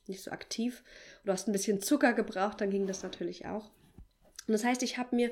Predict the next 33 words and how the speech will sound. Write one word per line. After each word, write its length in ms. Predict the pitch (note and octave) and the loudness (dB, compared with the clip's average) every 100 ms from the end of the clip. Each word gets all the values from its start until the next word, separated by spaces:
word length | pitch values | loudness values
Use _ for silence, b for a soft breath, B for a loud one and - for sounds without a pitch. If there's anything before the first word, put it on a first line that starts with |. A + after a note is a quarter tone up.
| B B | B B
für 340 | - - C#4 C4 | -16 4 6 8
mein 260 | A3 G#3 | 6 4
bestimmtes 600 | A3 - G#3 G3+ G3 - | 2 0 0 0 -6 -6
Thema, 560 | - G3+ F#3+ A#3 C#4 D#4+ B B B B B | -2 4 4 4 2 0 B B B B B
ähm, 220 | G3+ G#3 G#3+ | 0 0 2
einen 320 | G3+ A3 A3+ A3 | 4 6 6 4
zeitlichen 720 | - B3 C4 A#3+ A3 - G3 | 0 2 2 2 0 0 -2
Rahmen 400 | F#3+ F3+ F3 F3 | -2 -4 -4 -4
geschafft, 680 | F#3 - F3 - - - b b b b b b - | -6 -8 -10 -18 -18 -18 b b b b b b -2
geschaffen 600 | G3 G#3+ G3 F#3 D#3+ - | 0 0 -2 -4 -4 -4
und, 420 | - F#3+ G3 - | 0 2 2 -2
ähm, 340 | F#3+ F3+ F3+ F#3 - | -4 -2 -2 -2 -2
auch, 320 | F#3+ G3 - _ - _ - | -2 -2 -10 _ -20 _ -10
ja, 240 | G#3+ G#3+ | -6 -2
wie 80 | G#3+ | 0
so 100 | G#3+ | 2
eine 240 | G#3 G3 | 2 0
Art 480 | F#3 F#3 F#3 - - - - | -2 -4 -4 -6 -12 -16 -18
Workshop 960 | - F#3+ F#3 G#3 A#3 A#3 - - - - | -12 -4 2 4 4 0 -4 -4 -6 -6
zu 80 | - | -6
dem 220 | F3+ F3+ | -4 -4
Thema, 360 | - F#3 F3+ E3+ | -6 -4 -2 0
wo 80 | F#3+ | -2
ich 140 | F#3 | -2
mich 160 | G#3 A3+ | -2 -2
wirklich 340 | A3 G#3+ - | -2 -6 -6
sechseinhalb 840 | - A#3 C4 - - G#3 G3 F#3 - | 0 0 -2 -8 -6 -6 -6 -8 -10
Tage 380 | F3+ G3 G#3 | -10 -6 -4
intensiv 640 | - B3 B3+ A#3+ A3 G#3+ G#3+ | 0 2 2 0 0 -2 -4
mit 100 | G3 | -4
dem 140 | G3 | -4
Thema 280 | - G3+ F3 | -4 -6 -6
Körper, 600 | F3 - A3+ A#3 A3 A3 | -6 -4 -4 -4 -6 -8